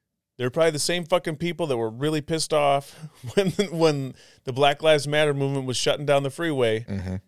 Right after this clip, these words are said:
Speaker 1: You know, they're doing the same thing with their trucks.
Speaker 2: Mm-hmm.
Speaker 1: So there's a little bit of whatever, you know, the, I was gonna say the pot calling the kettle black, but I probably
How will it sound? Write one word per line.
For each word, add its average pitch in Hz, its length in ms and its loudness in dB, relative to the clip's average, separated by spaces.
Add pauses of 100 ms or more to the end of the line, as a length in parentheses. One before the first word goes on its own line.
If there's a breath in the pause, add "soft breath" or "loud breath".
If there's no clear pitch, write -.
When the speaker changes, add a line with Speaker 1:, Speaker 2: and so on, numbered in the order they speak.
(100)
Speaker 1:
You 127 120 -4
know, 117 160 2
they're 120 180 2
doing 151 220 -2
the 135 80 -2
same 151 280 -2
thing 143 200 -2
with 139 140 -2
their 120 120 -4
trucks. 127 540 0
Speaker 2:
Mm-hmm. 101 340 -4
Speaker 1:
So 135 140 -4
there's 120 200 -2
a 120 60 2
little 147 300 2
bit 143 200 0
of 135 440 -2
whatever, 131 500 0
you 135 140 -6
know, 117 120 -2
the, 117 120 -6
I - 1700 -20
was 120 120 -12
gonna 117 100 -8
say 117 140 -6
the 110 100 -6
pot - 240 -10
calling 113 180 -6
the 107 80 -12
kettle 107 220 -6
black, 104 320 -4
but 95 100 -10
I 95 60 -12
probably 113 340 -12